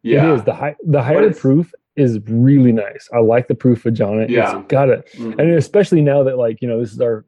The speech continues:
Speaker 2: like, I can tell Cole's get, fe-, Cole's feeling a little happy right now. I see Cole's smile coming out.
Speaker 1: <laughs>
Speaker 2: Um,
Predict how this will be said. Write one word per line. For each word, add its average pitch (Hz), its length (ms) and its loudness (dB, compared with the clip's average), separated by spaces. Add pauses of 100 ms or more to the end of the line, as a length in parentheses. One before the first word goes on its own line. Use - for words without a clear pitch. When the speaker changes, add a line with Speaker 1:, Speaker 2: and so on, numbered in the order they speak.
(100)
Speaker 2:
like, - 300 -6 (440)
I 214 80 2
can 214 100 0
tell 156 180 2
Cole's 151 300 0
get, 139 220 -2
fe-, 220 180 -10 (160)
Cole's 294 320 0
feeling 233 200 4
a 196 40 4
little 185 180 4
happy 156 360 -2
right 139 220 2
now. 139 120 -4
I 160 80 -6
see 175 160 -8
Cole's 165 300 -6
smile 123 300 -4
coming 120 280 -4
out. 123 200 -6 (180)
Speaker 1:
<laughs> - 380 -10
Speaker 2:
Um, 135 500 0